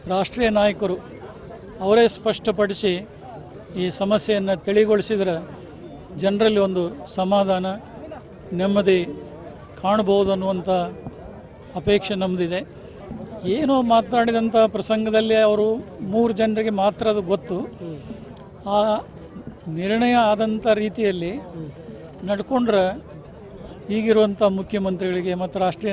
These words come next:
ನಾಯಕರಿಗೆ ಮತ್ತಿಷ್ಟು ಕಾಂಗ್ರೆಸ್ಸಿಗೆ ಶ್ರಮಪಟ್ಟು ಜಯ ತಂದು ಕೊಟ್ಟಂಥ ಡಿ ಕೆ ಶಿವಕುಮಾರ್ ಅವರಿಗೆ ಆ ಉನ್ನತ ಸ್ಥಾನ ಸಿಕ್ಕರೆ ಅವರು ಕೂಡ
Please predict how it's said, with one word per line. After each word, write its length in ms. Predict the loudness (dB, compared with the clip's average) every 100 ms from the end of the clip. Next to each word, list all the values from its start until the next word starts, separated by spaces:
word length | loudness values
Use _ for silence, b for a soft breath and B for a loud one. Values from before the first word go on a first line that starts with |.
| 0
ನಾಯಕರಿಗೆ 540 | -2 -2 -6 -6 -6 -8 -14 -18 -18 -18 -18 -18 -6 -4
ಮತ್ತಿಷ್ಟು 420 | -2 -4 0 2 2 2
ಕಾಂಗ್ರೆಸ್ಸಿಗೆ 540 | 0 4 2 2 -2 -2
ಶ್ರಮಪಟ್ಟು 520 | 4 4 6 2 2 0
ಜಯ 140 | 4 4 2
ತಂದು 180 | -2 -2
ಕೊಟ್ಟಂಥ 380 | -4 -2 -4 -2 -2
ಡಿ 80 | -2 -2
ಕೆ 80 | -2
ಶಿವಕುಮಾರ್ 520 | -2 -6 -6 -2 0 0
ಅವರಿಗೆ 260 | -4 -6 -10 -12 -14 -14 B B B B -2
ಆ 40 | 0 2
ಉನ್ನತ 360 | 2 2 2 -2 -2
ಸ್ಥಾನ 280 | 0 0 2 -2
ಸಿಕ್ಕರೆ 320 | -6 -6 -6 -8 -12 -14 -14 -16 -10 -2
ಅವರು 140 | -2 0
ಕೂಡ 120 | 2